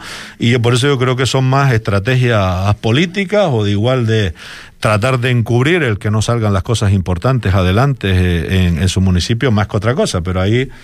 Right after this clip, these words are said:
es men-, mejor no perder demasiado tiempo.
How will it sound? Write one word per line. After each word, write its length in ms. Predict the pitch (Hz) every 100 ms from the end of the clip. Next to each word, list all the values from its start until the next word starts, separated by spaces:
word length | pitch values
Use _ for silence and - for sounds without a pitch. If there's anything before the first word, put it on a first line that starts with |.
| - -
es 80 | 135
men-, 260 | 123 117 110
mejor 280 | 113 113 123
no 100 | 120
perder 420 | 110 104 113 92 - - - -
demasiado 560 | 104 120 123 147 127
tiempo. 460 | 117 180 202 226 220